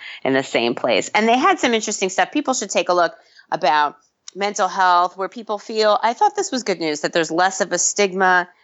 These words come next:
that, around mental health than there used to be ten years ago. Um, I felt like there was some understanding here, you know, about opioids. There was a question. I understand how someone accidentally gets addicted to opioids. The, three-fourths feel that way.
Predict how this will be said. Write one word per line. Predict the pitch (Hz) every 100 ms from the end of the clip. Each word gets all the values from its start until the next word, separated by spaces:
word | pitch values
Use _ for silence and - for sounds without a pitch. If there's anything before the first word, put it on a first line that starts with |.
| -
that, | 180 170
around | 165 165 165
mental | 170 165 170
health | 170 165
than | 151
there | 151
used | 165 180 -
to |
be | 170 165 160 151 _ - _ -
ten | 190 165
years | 175 220 208
ago. | 190 196 185 175 175 - _ _
Um, | 190 185 175 175 -
I | 214
felt | 320 415
like | 285 277
there | 254
was | 233 226
some | - 214 202 196 -
understanding | 196 202 208 - 190 196 190
here, | 202 202 196 202
you | 202
know, | 196 185
about | 175 170 165 156
opioids. | 196 190 190 190 185 180
There |
was | 165
a | 170
question. | - 180 - 160
I | -
understand | 170 175 - 180 180 185
how | 196 180
someone | - 185 175 160
accidentally | 160 - - 165 165 170 165 170 _ - -
gets | 175 -
addicted | 156 175 175 170
to | 190
opioids. | - 175 180 175 175 180 180 - _ _ -
The, | - 165 - -
three-fourths | 190 208 - 180 180 185 - - _ _
feel | - 208 196
that | 190 180
way. | 180 175 175 170